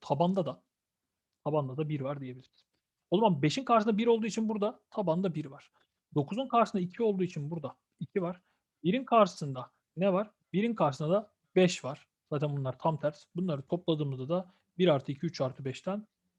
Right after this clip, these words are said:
sayıların toplamı sekiz. Cevabımız A seçeneği diyebiliriz. Bir duvar üzerine üç farklı motifin yan yana sıralanması işlemiyle süsleme yapılacaktır. Motifi aşağıdaki şekiller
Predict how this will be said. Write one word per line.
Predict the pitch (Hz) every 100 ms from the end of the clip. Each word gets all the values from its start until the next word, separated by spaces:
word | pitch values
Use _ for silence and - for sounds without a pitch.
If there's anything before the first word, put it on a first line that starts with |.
| _ _ _
sayıların | _ 165 151 139
toplamı | 135 135 127
sekiz. | 147 190 233 - _ _
Cevabımız | 151 139 127 180 247 _
A | - 160
seçeneği | - 139 143 175 254 -
diyebiliriz. | 143 135 127 127 - - _ _ _ _ _ _ _ _ _ _ _
Bir | 233 196
duvar | 208 220
üzerine | 190 139 139 202
üç | 202 -
farklı | 170 139
motifin | 139 - 190
yan | 156
yana | 156 160
sıralanması | 143 139 143 139
işlemiyle | 156 156 156
süsleme | 165 - 175
yapılacaktır. | 170 156 147 147
Motifi | 180 - -
aşağıdaki | 170 - 175
şekiller | 165 185 185